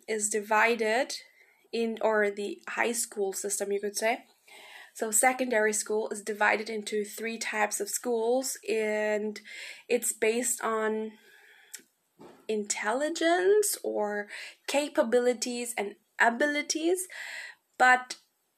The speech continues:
I'm not sure and I'm not convinced that this is a productive way. I mean, I can't criticize the government for it in a, you know, in a direct <laughs> way. I wouldn't.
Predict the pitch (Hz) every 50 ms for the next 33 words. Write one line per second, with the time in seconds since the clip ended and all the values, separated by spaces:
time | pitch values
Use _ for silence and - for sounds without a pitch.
0 | _ _ _ _ _ _ _ - _ _ - _ 240 247 269 285 294 294 302 302
1 | - - - - - 285 269 262 262 254 254 - - 226 226 214 214 214 226 240
2 | 277 - - - 302 302 269 262 254 247 247 240 - - 247 240 208 202 233 226
3 | 226 220 - - - - 226 226 220 226 226 220 - - - - - 220 208 208
4 | 208 202 202 202 202 208 208 - - 254 233 220 233 220 220 - - 214 208 190
5 | 190 202 202 - 208 208 - _ _ - - 233 240 233 226 - - 214 214 -
6 | - 226 - - - - 240 226 220 214 - - 214 208 214 208 - 214 208 -
7 | - - - - - - 202 - 214 208 202 220 208 208 196 - - - 208 208
8 | 202 208 - - - 220 214 214 208 208 202 202 208 - - - - - - -
9 | - - - 220 214 214 214 214 220 220 220 220 214 226 226 - - 240 285 285
10 | - 302 294 - 311 277 233 - 247 262 - - 226 247 233 247 -